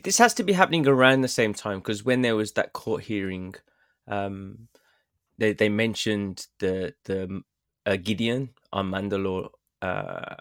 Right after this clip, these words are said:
and I, so I think Ahsoka probably comes slightly, slightly after that.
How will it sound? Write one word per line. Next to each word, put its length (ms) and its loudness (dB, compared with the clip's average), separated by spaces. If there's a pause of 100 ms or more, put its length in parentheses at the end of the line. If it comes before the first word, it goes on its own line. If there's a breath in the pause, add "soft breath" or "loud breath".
(120)
and 220 -2
I, 60 -4
so 260 2
I 60 4
think 200 0
Ahsoka 500 2
probably 220 -2 (140)
comes 320 -2
slightly, 640 -2
slightly 420 -4
after 280 -4
that. 220 -6